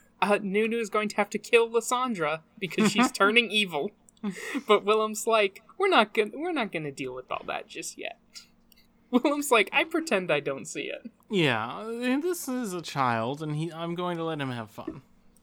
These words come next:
Speaker 1: <laughs> We're gonna chill for a while, and then we're gonna go back and, like, kill a ice witch or whatever Lysandra is. Uh,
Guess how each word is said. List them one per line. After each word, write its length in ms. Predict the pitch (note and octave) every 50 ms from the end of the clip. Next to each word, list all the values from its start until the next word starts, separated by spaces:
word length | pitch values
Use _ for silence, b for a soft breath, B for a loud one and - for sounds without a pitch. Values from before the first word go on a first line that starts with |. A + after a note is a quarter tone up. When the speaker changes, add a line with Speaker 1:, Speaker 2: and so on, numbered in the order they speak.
| -
Speaker 1:
<laughs> 480 | A3+ G#3 - A3+ - - - F#4 A3 -
We're 140 | B3+ C#4+ D4
gonna 180 | D4 C4 B3
chill 280 | - - A#3+ G3 F#3 F3+
for 180 | - - E3+
a 80 | D3+ D3
while, 280 | C#3+ C#3+ C#3 C3+ C#3 -
and 160 | - F3+ G3 G#3+
then 120 | A3+ A3+
we're 100 | A3+ G#3+
gonna 160 | G3+ G#3 G3 F#3
go 180 | E3+ F#3 F3+ E3+
back 320 | E3 E3 D#3+ D#3 D3+ -
and, 120 | D#3+ D3+ D3
like, 300 | C#3+ C#3 C3+ - F#3+ F3 - _
kill 260 | - - F3 D#3+ D#3+
a 80 | D3 C#3+ D3 - _ - -
ice 300 | D#3 C3+ B2+ - - -
witch 260 | - - - - - F#3
or 60 | E3+
whatever 400 | E3 D#3 D#3+ D3 D3 C3+ C#3 C#3
Lysandra 540 | D3+ F3+ F3 - E3 - D#3+ E3 E3 D#3+ -
is. 380 | - E3+ E3 - A3+ - - - _ _ _ _ _ _ _ _ _ _ _ _ _ _ _ _ _ _ _ _ _ _ _ _ _ _ _ _ _ _ _ _ _ _ _ _ - - - - - - _ _ -
Uh, 380 | - - C#3+ B2+ G#2 C3 A#2+